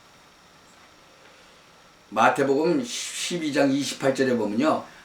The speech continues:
하나님의 성령이 임하면 그게 바로 천국이라고 했어요.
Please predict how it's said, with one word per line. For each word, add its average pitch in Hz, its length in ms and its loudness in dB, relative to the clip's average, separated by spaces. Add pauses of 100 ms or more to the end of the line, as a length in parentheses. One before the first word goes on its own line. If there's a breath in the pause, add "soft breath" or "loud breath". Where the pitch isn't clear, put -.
하나님의 208 680 4
성령이 180 540 2
임하면 147 380 2
그게 165 220 0
바로 165 240 0
천국이라고 233 580 2
했어요. - 300 -8